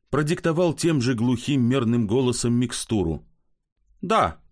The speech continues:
послышалось из другого угла. Провизор написал что-то на рецепте, нахмурился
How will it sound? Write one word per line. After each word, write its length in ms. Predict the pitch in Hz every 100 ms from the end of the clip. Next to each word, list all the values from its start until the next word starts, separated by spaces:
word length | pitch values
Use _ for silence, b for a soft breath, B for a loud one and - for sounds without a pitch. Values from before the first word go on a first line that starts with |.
| _ _ _ _ _
послышалось 680 | 110 - 110 104 104 98 92
из 180 | 110 90
другого 460 | 92 107 95 80 87
угла. 500 | 92 85 85 73 - _ _ _ _ _ _ _ _ _ _ _
Провизор 560 | - 123 107 107 90 90
написал 540 | 98 - 113 - 92
что-то 340 | 82 - 92 90
на 120 | 85
рецепте, 680 | 80 - 90 82 - 156 160 _ _ _ _ _ _
нахмурился 840 | 107 113 - 107 107 143 - 180